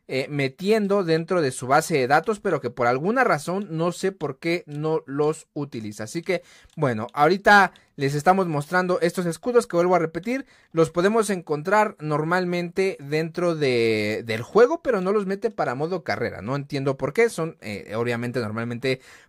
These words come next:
para Ultimate. Tenemos por acá, por ejemplo, el escudo de... De Dux Gaming, el de D J Mario, algunos otros equipos de competitivo.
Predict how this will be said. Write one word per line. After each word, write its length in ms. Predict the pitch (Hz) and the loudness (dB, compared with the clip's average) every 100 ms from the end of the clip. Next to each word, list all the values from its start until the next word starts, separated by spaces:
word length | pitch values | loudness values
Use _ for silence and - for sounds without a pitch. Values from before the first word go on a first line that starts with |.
| _ | _
para 600 | 120 117 113 113 107 110 | 2 2 4 4 4 2
Ultimate. 520 | 202 202 220 220 240 - - _ | 2 0 0 0 0 -4 -20 _
Tenemos 280 | 147 170 175 | 0 2 2
por 140 | 139 | 2
acá, 300 | 127 156 151 | 2 4 4
por 100 | 135 | 4
ejemplo, 400 | 123 143 143 143 | -2 -4 -2 -2
el 160 | 120 113 | -2 -4
escudo 500 | 107 - 147 139 135 | -6 -8 -4 -2 -2
de... 520 | 117 110 104 101 98 _ _ - | -4 -4 -2 -4 -6 _ _ -14
De 220 | 110 113 | -4 0
Dux 360 | 170 240 - 160 | 0 0 -4 -4
Gaming, 440 | 175 208 202 202 | 0 0 0 -2
el 100 | 131 | -4
de 80 | 123 | -4
D 80 | 131 | -4
J 260 | 131 123 170 | -2 -2 0
Mario, 400 | 214 196 196 - | 0 0 -2 0
algunos 400 | 113 120 135 131 | -4 -4 -6 -6
otros 240 | 139 131 | -6 -6
equipos 420 | 113 - 135 135 123 | -8 -10 -8 -6 -6
de 100 | 113 | -6
competitivo. 880 | 117 107 107 127 208 220 202 220 | -8 -8 -8 -8 -4 0 2 0